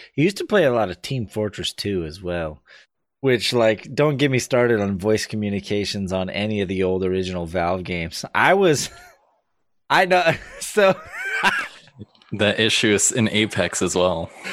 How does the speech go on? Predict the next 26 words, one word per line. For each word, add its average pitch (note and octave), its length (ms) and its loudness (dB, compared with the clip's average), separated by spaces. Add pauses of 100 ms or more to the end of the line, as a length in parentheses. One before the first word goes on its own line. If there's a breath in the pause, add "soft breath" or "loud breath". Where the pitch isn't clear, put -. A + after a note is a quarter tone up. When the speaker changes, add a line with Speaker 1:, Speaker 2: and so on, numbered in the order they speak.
(280 loud breath)
Speaker 1:
I F#3 200 4
was G#3+ 380 4
the F3 180 4
asshole D3+ 840 4
in, C#3 600 2
uh, C3 640 4
Counter-Strike C3+ 920 2
Source, B2 720 2 (240 loud breath)
mostly, F3 440 2
like, B2+ 260 2
custom A#2+ 440 -2
games, G#2 360 -2
but, A2 300 0
uh, A2+ 240 4
Counter-Strike F3 500 2
Source D3 320 2
and B2+ 100 -4
T D3 160 2
F C3 160 2
two, B2+ 360 2 (560 loud breath)
there D3+ 120 6
was D#3+ 180 4
a D#3 40 2
minute E3 420 2
there, C3 420 4
there's, D#3 360 4